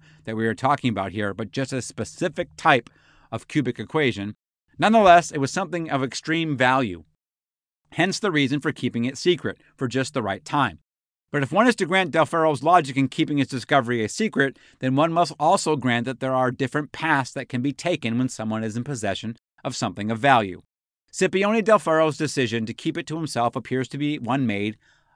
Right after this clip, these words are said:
out of a defensive consideration. Just in case I need it, or want to get a new job,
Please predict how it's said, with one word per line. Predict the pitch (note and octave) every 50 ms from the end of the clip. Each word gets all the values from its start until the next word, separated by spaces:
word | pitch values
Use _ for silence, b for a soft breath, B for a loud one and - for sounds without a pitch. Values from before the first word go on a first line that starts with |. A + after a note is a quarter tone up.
| _ -
out | A#2+ B2 A#2+
of | B2+ A#2
a | A#2+ B2
defensive | A2 C3 A#2+ - - C3 C3 A#2+ - - A#2+ B2 A#2+ - _ _ _ _
consideration. | _ - C3 - - C3 A#2 B2 D3 E3+ E3 - - - - _ _ _ _ _ _ _ _ _ _
Just | _ D#3+ E3+ D#3 -
in | F#3+ F#3
case | D#3+ - A#2+ A2+ A2+ A2 - - _ _
I | C3 C3+ B2+
need | C3 E3 F#3+ D#3+
it, | A2+ F#2+ - _ _ _ _ -
or | A#2 A2+
want | G#2 G2 A2 G#2
to |
get | G2+ G#2 G2
a | G#2+
new | A2 A2+ A#2 A2+
job, | A2 D#3+ F3+ E3 A#2+ F2+ E2 D#2+